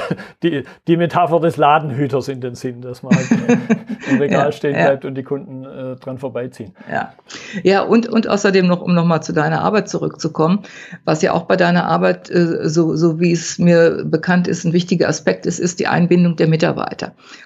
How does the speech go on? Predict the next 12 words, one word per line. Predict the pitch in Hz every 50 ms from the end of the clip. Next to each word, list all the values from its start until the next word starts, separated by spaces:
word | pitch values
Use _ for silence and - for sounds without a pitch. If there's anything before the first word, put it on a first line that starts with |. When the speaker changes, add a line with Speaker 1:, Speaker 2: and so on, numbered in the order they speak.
| _
Speaker 2:
Und | - - 185
Speaker 1:
Ja. | 185 175 175
Speaker 2:
das | 175 175
ist | 190 190 180 -
eben | - 190 180 185
für | 175 - 185 170
ein | 170 160
Unternehmen, | 160 175 175 180 170 180 214 247 220 170 147
was, | 151 156 - - -
was | 170 165 165
Mitarbeiter | 185 190 185 185 160 160 160 156 156 156 165
hat, | 214 247 - - -